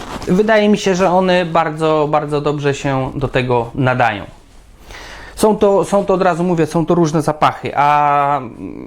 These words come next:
jest to przeplatanka, powiedzmy, europejsko, e, wschodnio,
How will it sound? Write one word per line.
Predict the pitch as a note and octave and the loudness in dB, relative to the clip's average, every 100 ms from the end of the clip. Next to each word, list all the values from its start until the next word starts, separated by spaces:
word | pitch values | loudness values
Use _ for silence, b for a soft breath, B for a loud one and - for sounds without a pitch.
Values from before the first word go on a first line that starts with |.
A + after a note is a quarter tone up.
| - | -4
jest | D3+ - | -4 -2
to | C#3 | -6
przeplatanka, | - D3 D3 C3+ D3+ C#3+ - C3+ B2+ B2+ | -4 -4 -2 -2 -2 -2 -2 0 0 -2
powiedzmy, | - C3 B2+ - B2+ | -4 -6 -6 -8 -6
europejsko, | C3 C3 B2+ C#3 C3+ A#2+ - C3+ B2+ A#2+ - | -2 -2 -2 0 -2 -2 -2 0 0 0 -4
e, | A#2 A#2 A#2 | 0 0 0
wschodnio, | - - - C3 B2 A#2+ A#2 A#2 | -4 -4 -2 0 0 0 0 -2